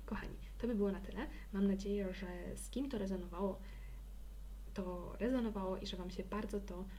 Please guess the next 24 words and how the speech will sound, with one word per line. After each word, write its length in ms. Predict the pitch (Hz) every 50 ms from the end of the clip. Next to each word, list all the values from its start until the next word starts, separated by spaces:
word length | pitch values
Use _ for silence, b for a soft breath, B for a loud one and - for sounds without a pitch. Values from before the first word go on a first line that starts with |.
| B B B -
przydało. 420 | - - 208 190 170 170 190 254 269 -
Możecie 280 | 196 190 185 190 - 180
mi 80 | 180
dać 180 | 180 165 165 -
znać 280 | - 202 196 196 196
w 60 | - -
komentarzach 680 | - - - 170 - 240 247 233 220 214 - - -
i 160 | 202 196 196 196 196 - - - - - - - - - - -
mam 100 | 190 180
nadzieję, 240 | 180 175 160 185 233
że 120 | 220 208
następnym 340 | 196 196 - 196 190 180 -
razem 240 | - - - 196 196
zobaczymy 380 | 190 180 180 - - 185 180 180
się 140 | - 180
dużo, 360 | 170 - - 262 277 - 254 220
dużo, 320 | - 202 202 196 190 185
dużo 280 | 165 175 175 190 185 -
szybciej. 380 | - - 220 - - 226 262 349 B B B B B
Bardzo 220 | 202 202 202 208 196
dziękuję, 320 | 196 196 196 196 202 190
że 100 | 185 175
tu 100 | - -
jesteście, 480 | 175 - - - 254 - - - 226